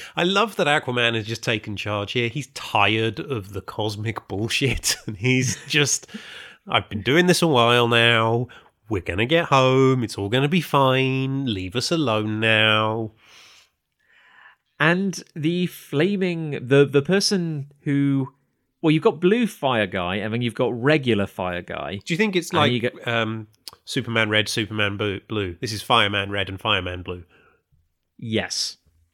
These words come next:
Speaker 2: Uh, and he also has Mjolnir as well, just for good measure. Um, and he goes, "Follow me." And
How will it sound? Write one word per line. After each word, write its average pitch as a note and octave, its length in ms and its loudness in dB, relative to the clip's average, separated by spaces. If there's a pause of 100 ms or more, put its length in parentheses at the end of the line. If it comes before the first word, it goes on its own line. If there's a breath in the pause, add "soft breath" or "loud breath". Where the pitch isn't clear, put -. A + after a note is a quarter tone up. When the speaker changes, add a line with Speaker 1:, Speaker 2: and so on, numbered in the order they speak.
(180)
Speaker 2:
Uh, G2 240 -2
and A#2+ 140 -2
he B2+ 40 2
also C#3+ 200 2
has A#2 180 0
Mjolnir G2 560 -4 (100)
as G#2 200 -8
well, F2 180 -4
just - 220 -10
for G#2 80 -8
good F#2 180 -6
measure. F2+ 320 -8 (500 soft breath)
Um, D#3 360 2 (560)
and F#3 400 2
he C3+ 100 -2
goes, D#3 320 2
"Follow D#3 460 2
me." F3 360 0 (120)
And D3+ 440 -2